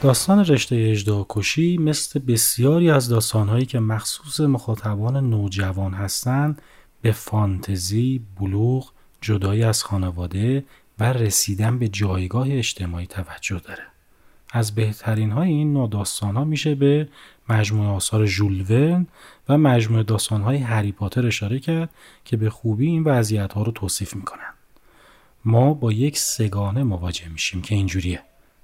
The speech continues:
عزیمت، تشرف و بازگشت. این نظریه جوزف کمبل در مورد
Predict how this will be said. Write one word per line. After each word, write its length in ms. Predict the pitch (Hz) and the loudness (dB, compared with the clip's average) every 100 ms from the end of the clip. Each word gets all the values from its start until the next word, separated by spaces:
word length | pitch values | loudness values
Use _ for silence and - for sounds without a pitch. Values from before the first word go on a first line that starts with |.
| - 117 | -6 -2
عزیمت، 840 | 104 87 92 90 104 139 143 - _ _ _ _ _ - | 0 0 -2 0 0 -2 -4 -16 _ _ _ _ _ -10
تشرف 960 | - 110 - 92 87 101 113 139 - - | -2 -2 -2 -4 -4 -2 0 -2 -6 -2
و 80 | 117 | -2
بازگشت. 840 | 95 95 87 - - - - - - _ _ _ | 0 -2 -4 -6 -8 -6 -8 -10 -20 _ _ _
این 180 | 160 165 | 0 4
نظریه 380 | 127 117 113 120 | 4 4 2 2
جوزف 340 | 110 104 104 | 2 0 -4
کمبل 580 | - 107 104 147 175 175 | -2 -2 0 0 0 0
در 240 | 135 110 | 0 0
مورد 640 | 98 95 104 104 120 127 | 0 -2 -2 0 -2 -2